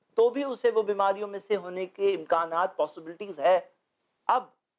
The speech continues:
आज जाकर लोगों को पता चला, तो ये एक निशानी हो गई, एक साइन हो गई सोचने वालों के लिए। तो मेरा ये मानना है कि हम सब अगर खुले जहन और open objective mind के साथ सिर्फ evaluate करें अलग-अलग perspective से,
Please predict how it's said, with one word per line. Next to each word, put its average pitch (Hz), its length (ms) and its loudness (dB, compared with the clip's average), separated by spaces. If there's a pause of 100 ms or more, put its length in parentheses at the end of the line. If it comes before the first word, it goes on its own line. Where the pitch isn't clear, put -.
(140)
आज 135 260 -2
जाकर 185 280 -2
लोगों 185 200 -2
को 185 100 -6
पता 170 220 0
चला, 170 240 -8 (460)
तो 202 60 0
ये 214 240 -2
एक 247 200 0
निशानी 196 500 -4
हो 147 160 -12
गई, 107 200 -18 (180)
एक 175 140 -8
साइन 196 440 -2
हो 151 120 -6
गई 165 180 -2
सोचने 180 340 -8
वालों 139 240 0
के 107 120 -20
लिए। 101 180 -20 (680)
तो 226 100 4
मेरा 220 300 0
ये 208 140 -2
मानना 135 320 -4
है 135 200 -20 (400)
कि 185 60 2
हम 175 240 -6
सब 202 260 0
अगर 185 180 0 (100)
खुले 208 300 0
जहन 143 340 -14 (140)
और - 100 0
open 190 480 -4 (220)
objective 185 520 -6
mind 165 240 -4
के 151 80 -14
साथ 139 260 -2 (400)
सिर्फ - 260 -2
evaluate 156 540 0
करें 165 240 -2 (100)
अलग-अलग 208 420 0
perspective 180 500 -2
से, 214 240 -16